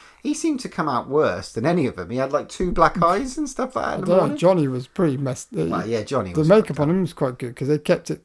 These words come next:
Speaker 2: the continuity throughout
Speaker 1: Yeah,
Speaker 2: the film.
Speaker 1: yeah, agreed,
Speaker 2: 'Cause I
Speaker 1: agreed.
Speaker 2: thought he was gonna turn around and be, have nothing on him, but he, he had a big old bruise on his cheek throughout the movie.
Speaker 1: Oh, his eye was all fucked up and stuff like that. But then he had to deal with that whole,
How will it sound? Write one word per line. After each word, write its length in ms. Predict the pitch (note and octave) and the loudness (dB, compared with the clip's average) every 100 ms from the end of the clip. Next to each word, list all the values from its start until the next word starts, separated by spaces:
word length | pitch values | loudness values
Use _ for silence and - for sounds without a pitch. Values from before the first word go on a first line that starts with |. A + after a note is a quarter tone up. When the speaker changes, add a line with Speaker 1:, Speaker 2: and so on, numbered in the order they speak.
| - | -12
Speaker 2:
the 80 | C#3+ | -4
continuity 640 | D#3+ C#3+ - D#3 D3+ C3 | -2 -2 0 0 0 -2
throughout 300 | - D3 C3+ | -2 0 0
Speaker 1:
Yeah, 60 | F#3 | 0
Speaker 2:
the 60 | |
film. 140 | D#3+ C3 | 0 0
Speaker 1:
yeah, 80 | - | -2
agreed, 360 | - G2 F2 - | -8 -8 -8 -8
Speaker 2:
'Cause 140 | - | -2
I 60 | D3+ | 0
Speaker 1:
agreed. 100 | - | 0
Speaker 2:
thought 160 | C#3+ | 0
he 60 | C#3 | 0
was 100 | C3 | 0
gonna 200 | D3+ C#3+ | 0 0
turn 240 | - D3+ | 0 2
around 220 | D3 C#3+ C3+ | 2 2 0
and 80 | C3 | -2
be, 60 | |
have 200 | C#3 B2+ | -4 -4
nothing 380 | D3+ C#3+ - C#3 | -2 -2 0 0
on 140 | C#3+ C3 | 0 0
him, 180 | B2 B2+ | -4 -4
but 200 | C3 C#3 | -4 -4
he, 180 | C3 - _ _ _ _ | -6 -8 _ _ _ _
he 60 | C3+ | -4
had 100 | C3 | -4
a 60 | |
big 240 | B2 C#3+ C3 | 0 0 2
old 220 | C3 B2+ | 0 0
bruise 300 | D3+ C#3+ C3 | 2 2 2
on 120 | C3 | -2
his 120 | B2+ - | -4 -6
cheek 320 | - B2+ - | -6 -6 -6
throughout 400 | - C3 C3 - | -6 -4 -2 -4
the 60 | |
movie. 460 | C3 C#3 C3 B2+ A#2+ | -2 0 0 -2 -8
Speaker 1:
Oh, 120 | E2+ | -10
his 160 | E2 F#2 | -10 -6
eye 160 | F2 E2 | -4 -6
was 140 | D#2+ | -10
all 80 | - | -16
fucked 420 | - - - - E2+ | -14 -8 -8 -8 -12
up 180 | D2+ E2 | -12 -14
and 80 | |
stuff 220 | D#2 D2 - | -14 -14 -12
like 80 | E2+ | -12
that. 60 | F2 | -8
But 180 | F#2 | -6
then 120 | G#2+ G#2 | -6 -6
he 60 | |
had 140 | G2 F#2+ | -8 -10
to 60 | |
deal 200 | E2+ F#2+ | -10 -8
with 120 | F2+ F2+ | -8 -10
that 120 | F2 | -12
whole, 460 | - F#2+ F2+ - | -10 -10 -10 -12